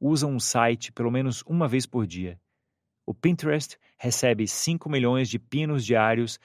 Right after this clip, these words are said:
e mais de dois vírgula cinco bilhões de visualizações de páginas por mês.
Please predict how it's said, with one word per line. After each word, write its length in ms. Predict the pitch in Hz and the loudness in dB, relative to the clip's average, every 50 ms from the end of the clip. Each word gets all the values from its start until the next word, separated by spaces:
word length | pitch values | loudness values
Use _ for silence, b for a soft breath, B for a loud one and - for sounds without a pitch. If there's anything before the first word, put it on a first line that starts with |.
| b b b b | b b b b
e 80 | 120 | -2
mais 340 | 120 120 123 127 135 131 101 | 0 2 2 2 2 2 0
de 140 | - 117 107 | -2 -4 -6
dois 400 | 95 92 131 143 160 160 151 120 | -4 0 0 2 2 2 2 0
vírgula 320 | 120 135 135 - 123 120 | 0 0 0 0 0 -2
cinco 340 | 110 - - 143 143 - 120 | -2 -2 -6 -8 -8 -8 -8
bilhões 640 | 101 101 107 147 160 147 143 143 151 151 151 139 107 | -6 -2 0 0 2 2 4 2 2 2 2 0 0
de 140 | 98 113 98 | 0 -2 -2
visualizações 960 | 95 127 131 110 123 123 113 104 110 101 - - - 120 123 127 127 - - b b b b b | 0 0 0 2 2 0 0 0 -2 -2 -4 -4 -4 -2 -2 -2 -4 -6 -10 b b b b b
de 100 | 117 117 | -8 -4
páginas 520 | - 117 117 113 113 104 101 110 104 - | 0 2 2 2 2 0 -2 -4 -6 -6
por 200 | - - 120 98 | -6 -4 -4 -4
mês. 460 | 95 95 90 90 87 - - - - | -4 -4 -6 -8 -10 -10 -12 -14 -16